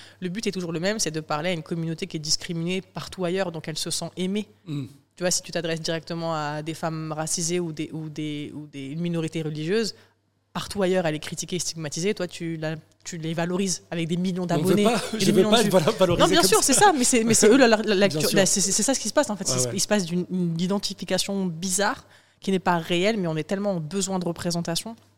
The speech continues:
Speaker 1: que les gens sont prêts à s'accrocher
Speaker 2: Ouais.
Speaker 1: à tout.
Speaker 2: C'est une opportunité
Speaker 1: Et,
Speaker 2: pour
Speaker 1: et,
Speaker 2: eux.
Speaker 1: et voilà, et surtout, ils jouent sur, ils jouent là-dessus, les gens qui, qui font de, de l'islam fishing, de l'arabe fishing, du black fishing, ils jouent sur les, les stigmates, euh, pour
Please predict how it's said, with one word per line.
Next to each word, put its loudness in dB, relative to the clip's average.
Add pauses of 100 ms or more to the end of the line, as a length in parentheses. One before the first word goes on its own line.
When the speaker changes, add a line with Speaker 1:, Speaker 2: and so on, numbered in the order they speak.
(520)
Speaker 1:
que -2
les -6
gens -4
sont -8
prêts -10
à -6
s'accrocher -6
Speaker 2:
Ouais. -2
Speaker 1:
à -6
tout. -12
Speaker 2:
C'est -12
une -8
opportunité 0
Speaker 1:
Et, -2
Speaker 2:
pour -6
Speaker 1:
et, 4
Speaker 2:
eux. 0
Speaker 1:
et 2
voilà, 2
et 0
surtout, -4
ils 0
jouent -4
sur, -4
ils -2
jouent -4 (100)
là-dessus, -4
les -2
gens -2
qui, -8
qui -14
font -6
de, -4 (420)
de -4
l'islam -2
fishing, -2
de 0
l'arabe 0
fishing, -2
du -4
black -4
fishing, 0
ils 0
jouent 0 (100)
sur -2
les, -2
les -6
stigmates, -4 (100)
euh, 0
pour -8